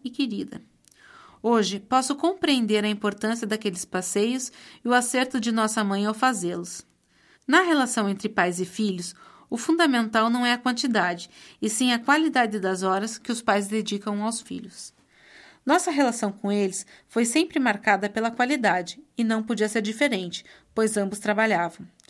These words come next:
A mãe era, naquela ocasião, professora primária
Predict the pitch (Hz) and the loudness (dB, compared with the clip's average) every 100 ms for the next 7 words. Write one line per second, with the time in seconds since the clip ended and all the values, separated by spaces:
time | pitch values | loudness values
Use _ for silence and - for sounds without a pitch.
0 | - - - - 240 320 285 240 233 196 | -20 -20 -10 0 4 6 6 6 4 4
1 | 185 202 202 190 196 180 180 202 190 180 | -2 -2 0 0 -2 -2 0 0 -2 -6
2 | - - _ - 240 262 277 285 285 330 | -18 -20 _ -2 0 2 4 2 2 2
3 | 262 185 180 175 | 2 2 0 -6